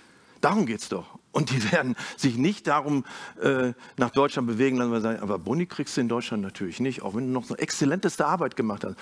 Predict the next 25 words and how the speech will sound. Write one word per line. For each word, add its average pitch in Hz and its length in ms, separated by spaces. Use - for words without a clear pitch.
weil, 123 380
mm, 117 340
das - 280
passt - 240
jetzt - 160
nicht 143 160
so - 260
politisch 135 300
in 139 60
die 127 60
Landschaft. - 560
Weil 117 200
wir 117 220
geben 131 320
ja 120 120
so 113 120
viel 113 160
Geld 120 300
aus, 110 380
unser 101 300
Geld 87 240
übrigens, - 440
ja, 139 200
Steuerzahlergeld 95 880
aus, 107 400